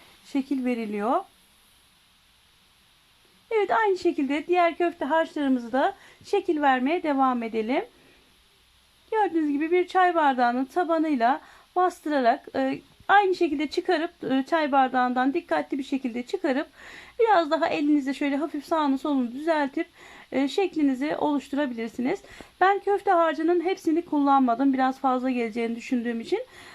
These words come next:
Ama böyle kalabalık bir aileyseniz hepsini kullanabilirsiniz. Ben birazını da normal köfte olarak hazırladım. Tam dokuz tane,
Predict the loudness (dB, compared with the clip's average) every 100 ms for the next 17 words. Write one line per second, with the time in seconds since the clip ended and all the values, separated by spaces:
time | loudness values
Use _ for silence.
0 | -2 2 2 2 2 2 -2 0 0 2
1 | 0 0 2 2 2 -2 -2 -4 -2 -4
2 | 0 -2 0 -2 0 -2 -2 -4 -6 -6
3 | -4 -4 -4 -12 -20 -4 2 2 2 2
4 | 0 0 0 2 2 2 2 0 -4 -4
5 | -2 -2 0 -2 -2 -4 -2 -4 -2 -2
6 | -4 -16 -20 -20 -10 0 2 2 0 0
7 | -2 2 2 2 0